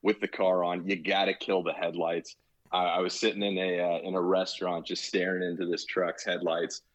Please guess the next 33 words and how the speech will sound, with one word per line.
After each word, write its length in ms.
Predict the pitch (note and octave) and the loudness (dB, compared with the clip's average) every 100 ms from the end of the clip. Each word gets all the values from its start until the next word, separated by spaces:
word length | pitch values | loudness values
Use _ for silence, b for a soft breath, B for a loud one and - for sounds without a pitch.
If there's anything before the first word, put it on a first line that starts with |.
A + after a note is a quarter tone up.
| _ _ _ | _ _ _
uh, 80 | D#2+ D#2 | -4 -2
as 160 | E2 | -2
he 60 | F2 | -2
was 140 | E2+ | -2
sitting 220 | - F#2+ E2+ | 0 0 2
there 180 | E2+ E2 | 0 0
texting 500 | - E2+ - F2 E2 | -2 -4 -4 -4 -2
or 160 | D#2+ | 0
on 100 | D#2+ | 0
a 40 | D#2 - | -2 -2
phone 160 | E2 | -2
call 180 | D2+ E2 | 2 4
or 80 | D#2 | 6
whatever 320 | E2 D#2 D2+ | 4 4 0
for 160 | - D#2+ | -2 -2
five, 300 | D#2+ D#2+ - | 0 0 -2
ten 240 | E2+ D#2+ | -4 -2
minutes. 220 | E2+ - - _ _ _ - | -2 -4 -12 _ _ _ -6
If 80 | - | 2
you're 80 | F#2+ | 6
gonna 140 | G#2 | 6
be 80 | G2 | 4
sitting 360 | G2+ A2 G2 | 6 6 6
and 140 | F#2+ F2 | 0 2
you 80 | F2 | 2
got 120 | E2+ | 2
your 60 | D#2 | 0
headlights 360 | G2+ F2 E2+ | 0 0 0
going 300 | - F#2+ F#2 | 0 2 4
into 220 | F#2 F2 F2 | 2 2 0
a 40 | |
business, 400 | D#2+ E2+ E2 | 2 0 -2
you 80 | E2 | -8